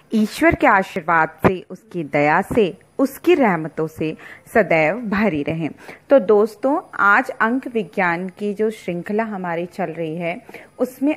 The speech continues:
आज हमारा अंक है अंक छः, मूलांक छः। देखिए, जिन भी व्यक्तियों का जन्म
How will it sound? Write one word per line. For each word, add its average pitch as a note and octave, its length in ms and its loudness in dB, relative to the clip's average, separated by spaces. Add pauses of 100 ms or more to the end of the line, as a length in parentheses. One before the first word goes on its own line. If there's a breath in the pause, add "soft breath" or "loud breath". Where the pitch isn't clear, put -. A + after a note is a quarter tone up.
आज G#3 340 0
हमारा G3 360 -4
अंक A3+ 520 -4
है F3 320 -2 (360 loud breath)
अंक F#3+ 380 -4 (100)
छः, F3 400 -4
मूलांक F3 760 -2
छः। D#3 280 -6 (520 loud breath)
देखिए, E4+ 180 2
जिन B3+ 360 2
भी F4 120 4
व्यक्तियों A3 680 -2
का A#3+ 240 2
जन्म D#3+ 600 -2